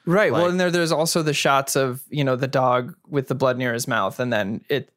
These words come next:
Speaker 1: Os-, Oscar has the same shot later on in the station where he's
Speaker 2: Yeah.
Speaker 1: laying on the ground and there's the pool of blood.
Speaker 2: Yeah.
Speaker 1: Um,
Speaker 2: And, and no one's there to help. But also, it's the, like, what's on your shirt and there's blood, and
Speaker 1: Mm-hmm.
Speaker 2: like, you know, his, his girlfriend's just,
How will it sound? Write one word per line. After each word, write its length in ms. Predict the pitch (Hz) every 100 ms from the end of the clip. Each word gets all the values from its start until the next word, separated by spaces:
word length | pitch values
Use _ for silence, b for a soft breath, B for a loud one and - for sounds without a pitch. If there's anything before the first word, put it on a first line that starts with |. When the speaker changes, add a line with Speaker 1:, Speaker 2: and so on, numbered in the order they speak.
| -
Speaker 1:
Os-, 300 | 135 131 -
Oscar 340 | 156 143 139
has 120 | 127 131
the 40 |
same 200 | 143 120
shot 220 | 120 104
later 160 | 120 120
on 100 | 90
in 80 | 104
the 60 | 104
station 380 | 120 120 92
where 80 | 85
he's 120 | 127 131
Speaker 2:
Yeah. 60 |
Speaker 1:
laying 160 | 104 101
on 60 | 98
the 60 |
ground 220 | 117 110
and 80 | 101
there's 160 | 123 156
the 160 | 135 - - 165
pool 160 | 139
of 60 | 113
blood. 240 | 123 117 - -
Speaker 2:
Yeah. 60 | 127 123
Speaker 1:
Um, 200 | 123 - _ _ _
Speaker 2:
And, 180 | 151 143
and 140 | 143 127
no 80 | 131
one's 160 | 139
there 100 | 139 143
to 60 |
help. 160 | 131 123
But 60 | 143
also, 240 | 165 185
it's 100 | 156
the, 220 | 143 143
like, 200 | 120 117
what's 240 | 120 123 135
on 100 | 127
your 100 | 120
shirt 300 | - 160 110
and 80 | 104
there's 140 | 104
blood, 480 | - 135 110 92 92
and 460 | 107 101 101 98 98
Speaker 1:
Mm-hmm. 340 | 147 143 135 143 120
Speaker 2:
like, 320 | 107 101 - _ _ _ _ _ -
you 280 | 131 131 110
know, 140 | 104
his, 420 | 104 117 110 110
his 100 | 117
girlfriend's 540 | 107 120 127 123 110 104
just, 280 | 104 -